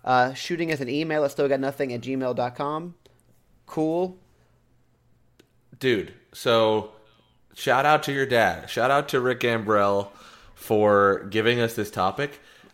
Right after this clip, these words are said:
Speaker 2: Uh, I feel like we need more of that because I feel like while we're fairly good at discussing <laughs> politics, I feel like I get way more into the episodes where we're discussing philosophy or something along those lines.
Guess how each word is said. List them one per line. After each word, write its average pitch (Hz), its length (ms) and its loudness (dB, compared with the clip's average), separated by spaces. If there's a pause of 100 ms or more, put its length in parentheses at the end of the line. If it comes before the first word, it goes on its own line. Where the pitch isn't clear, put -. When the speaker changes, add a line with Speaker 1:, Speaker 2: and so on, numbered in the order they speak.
(220)
Speaker 2:
Uh, 117 920 4
I 120 160 2
feel 196 160 0
like 190 160 0
we 156 120 0
need 156 160 2
more 120 260 2
of 120 140 -4
that - 400 -12
because 131 280 0
I 131 60 2
feel 190 240 0
like 190 320 2 (640)
while 151 460 2
we're 165 560 2 (160)
fairly 170 500 2
good 110 240 4
at 101 420 -2
discussing 107 640 -4
<laughs> - 0 -
politics, 110 880 -2 (500)
I 131 120 2
feel 196 200 2
like 180 160 2
I 127 80 4
get - 280 2
way 117 260 4
more 123 240 2
into 120 140 0
the 101 120 2
episodes 120 440 0
where 117 120 4
we're 107 100 2
discussing 110 680 -2
philosophy 110 760 -2
or 113 140 0
something 117 520 -4
along 107 320 -2
those 101 200 -4
lines. 104 540 -6